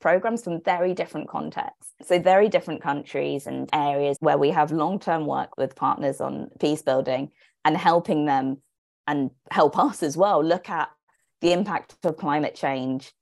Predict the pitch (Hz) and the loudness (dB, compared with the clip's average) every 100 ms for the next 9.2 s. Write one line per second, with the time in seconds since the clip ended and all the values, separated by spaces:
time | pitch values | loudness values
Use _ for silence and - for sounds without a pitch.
0 | _ - 202 185 170 165 151 143 139 151 | _ -6 0 4 4 2 -2 -2 -2 -4
1 | 160 - 143 - 139 139 - 139 - 135 | -4 0 0 2 -2 -6 -4 -4 -4 -4
2 | 131 147 151 143 135 147 76 69 - - | 0 2 2 0 -4 -6 -8 -10 -14 -18
3 | - 190 175 175 - 170 156 151 147 - | -2 2 4 2 -2 -2 0 2 0 -2
4 | 156 156 247 220 180 175 151 160 - - | -6 -2 -2 -2 0 0 0 -2 -4 -4
5 | 160 147 - 143 147 156 165 165 156 - | -4 -4 -4 -4 2 2 2 0 -2 -6
6 | _ _ 156 151 160 156 151 156 - 151 | _ _ -2 0 2 2 2 -4 -6 -8
7 | - - 165 - 185 185 - 151 143 139 | -6 -2 2 4 4 2 0 -2 -2 -4
8 | 147 147 151 151 139 135 - - 151 - | -6 -6 -8 -10 -10 -10 -10 -10 -10 -10
9 | - | -12